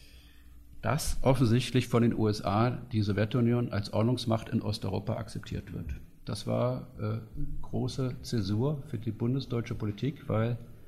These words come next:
hier erkannt wurde, dass man offensichtlich oder befürchtet wurde, dass man über die Köpfe der bundesdeutschen Politik hinweggehen wird, womöglich auch die Anerkennung der,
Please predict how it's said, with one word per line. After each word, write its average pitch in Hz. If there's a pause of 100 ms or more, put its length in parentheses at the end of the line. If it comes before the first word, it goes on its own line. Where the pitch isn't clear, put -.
(300)
hier 135
erkannt 113
wurde, 143
dass 117
man 117
offensichtlich 135
oder 107
befürchtet 123
wurde, 135
dass 110
man 117 (420)
über 127
die 107
Köpfe -
der 107 (1040)
bundesdeutschen 127
Politik -
hinweggehen 123
wird, 143 (420)
womöglich 107
auch 110
die -
Anerkennung 120
der, -